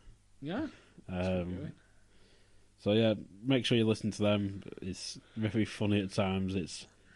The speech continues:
Speaker 2: I think this, this week's episode was had the sort of most controversial yet,
Speaker 1: Mm.
Speaker 2: but <laughs> that's, uh, all, all the good, the good,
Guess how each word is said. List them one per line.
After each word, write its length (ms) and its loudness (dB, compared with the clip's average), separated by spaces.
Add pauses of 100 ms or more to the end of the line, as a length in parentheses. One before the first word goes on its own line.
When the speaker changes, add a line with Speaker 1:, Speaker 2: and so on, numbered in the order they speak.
(300)
Speaker 2:
I 100 2
think 160 0
this, 120 2
this 280 0
week's 240 2
episode 300 2
was 100 0
had 120 -2
the 60 -4
sort 160 -2
of 60 0
most 160 2
controversial 720 0
yet, 280 -2
Speaker 1:
Mm. 280 4 (280)
Speaker 2:
but 220 4 (360)
<laughs> 400 -10
that's, 260 0
uh, 260 2
all, 280 0 (100)
all 180 2
the 120 0
good, 320 -4
the 80 2
good, 240 -4